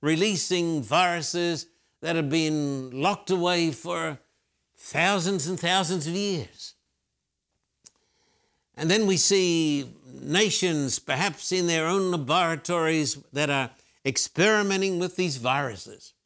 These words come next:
Uh, nobody seems to be too sure where covid nineteen came from.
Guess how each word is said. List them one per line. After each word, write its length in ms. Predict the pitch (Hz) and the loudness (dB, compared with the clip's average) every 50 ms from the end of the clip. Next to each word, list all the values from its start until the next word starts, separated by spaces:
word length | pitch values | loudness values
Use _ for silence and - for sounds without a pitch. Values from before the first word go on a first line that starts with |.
| _ _ _ _ _ _ _ _ _ _ _ _ _ _ _ _ _ _ _ _ _ _ _ _ _ _ _ _ _ _ _ _ _ _ | _ _ _ _ _ _ _ _ _ _ _ _ _ _ _ _ _ _ _ _ _ _ _ _ _ _ _ _ _ _ _ _ _ _
Uh, 120 | - - 131 | -16 -12 -6
nobody 400 | 123 160 214 226 233 170 139 113 | 0 0 2 2 2 0 0 -2
seems 320 | - - 175 160 139 - | -2 -2 0 -2 -2 -4
to 60 | - | -6
be 120 | 117 110 98 | -8 -8 -10
too 260 | 87 - - 180 175 | -10 -4 -2 -2 0
sure 340 | 131 - - 131 120 131 139 | 0 -2 -2 -2 -2 -2 -2
where 180 | 117 123 123 | -2 -4 -4
covid 360 | - - - 165 156 123 - 110 | -4 -2 -2 0 0 0 -2 -4
nineteen 540 | 113 123 139 156 143 - 147 160 156 151 | -2 -2 -2 -2 -2 -4 -4 -2 -2 -2
came 240 | 135 131 143 170 175 | -2 -2 -2 -2 -2
from. 480 | 131 - 165 175 185 175 156 135 - | -4 -4 -4 -4 -4 -6 -10 -12 -16